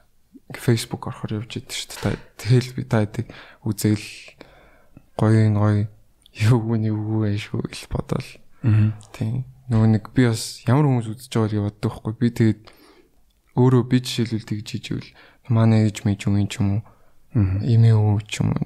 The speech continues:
Speaker 1: тэр хавийн хөгжөн надаас нэлээд хөшөн хүн бижвэл 1.18 бол ирж чадахгүй шүү дээ. Тэгсэн чинь тэр өдрийн миний их бодож исэн юм тийм байдаг.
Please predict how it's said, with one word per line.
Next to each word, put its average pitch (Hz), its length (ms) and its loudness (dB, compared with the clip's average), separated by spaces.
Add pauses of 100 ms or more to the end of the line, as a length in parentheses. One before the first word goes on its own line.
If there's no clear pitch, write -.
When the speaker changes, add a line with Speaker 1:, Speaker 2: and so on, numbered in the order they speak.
Speaker 1:
тэр 113 240 0
хавийн 107 240 2
хөгжөн 110 480 2
надаас 107 400 0
нэлээд 113 240 0
хөшөн - 400 -4 (400)
хүн 110 160 0
бижвэл 104 400 0 (880)
1.18 120 560 2
бол 107 160 -2
ирж 110 240 -4
чадахгүй - 320 -8
шүү - 120 -12 (120)
дээ. - 40 -14
Тэгсэн - 280 2
чинь 120 120 2
тэр 120 200 4
өдрийн 117 240 0
миний 110 400 2
их - 640 -12
бодож 110 320 -2
исэн 110 200 0
юм - 40 -
тийм 113 240 2
байдаг. 104 320 -2